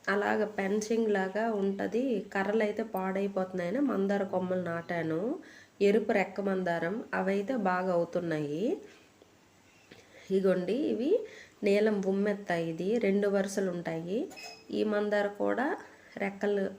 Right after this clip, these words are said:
అన్-, రెక్క మందారే, కొమ్మ నాటిందే. ఇగోండి, ఈ లైన్ అంతా ఎరుపే నాటాను. ఇవి మామూలు పసుపు, మామిడి అల్లం మిక్స్ అయిపోయి ఉన్నాయి.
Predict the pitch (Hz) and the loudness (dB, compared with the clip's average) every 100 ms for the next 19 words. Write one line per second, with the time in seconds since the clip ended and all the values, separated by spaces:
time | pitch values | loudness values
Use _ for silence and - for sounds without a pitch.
0 | - 175 170 - 196 196 208 196 202 196 | -8 -6 -6 -4 -4 -4 -2 2 4 2
1 | 196 254 427 - - - - - 202 202 | 2 0 -2 -6 -20 -20 -20 -2 2 2
2 | 202 190 190 185 180 175 220 370 - - | 2 2 0 -4 -4 -2 -2 -4 -10 -20
3 | - - 185 185 185 220 440 - - - | -14 -6 0 2 2 2 0 -4 -16 -20
4 | - 208 202 196 202 214 208 208 294 240 | -6 2 4 4 4 2 2 0 2 2
5 | 202 202 226 202 180 175 170 170 220 415 | 2 2 0 0 -2 -4 -6 -2 -2 -2
6 | - - - - _ 254 233 233 233 220 | -6 -20 -20 -20 _ -2 2 4 4 4
7 | 214 208 208 202 202 196 185 185 202 - | 0 0 0 0 0 2 0 0 -6 -2
8 | 202 208 208 190 185 185 190 190 185 180 | 0 0 -2 -2 0 0 0 0 0 0
9 | 185 185 196 190 - 202 202 196 185 170 | 0 0 -2 -4 -4 -4 -2 -2 -2 -2
10 | 165 220 | -4 -4